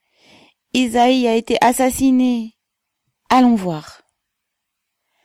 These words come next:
La mère tressaillit. Le nom du meurtrier lui avait traversé l'esprit comme une flèche. « Qui a fait le coup ? »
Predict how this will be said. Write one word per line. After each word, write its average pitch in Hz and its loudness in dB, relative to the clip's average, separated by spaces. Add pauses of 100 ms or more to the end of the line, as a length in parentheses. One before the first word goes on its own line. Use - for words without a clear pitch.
(640)
La 147 -2
mère 170 -4
tressaillit. 147 -10 (920)
Le 175 -6
nom 233 0
du 190 -6
meurtrier 190 -6
lui 170 -6
avait 156 -8
traversé 175 -10
l'esprit 175 -12 (420)
comme 196 -2
une 147 -6
flèche. « - -18 (1400)
Qui 220 -6
a 185 -2
fait 185 -8
le 170 -10
coup ? » - -14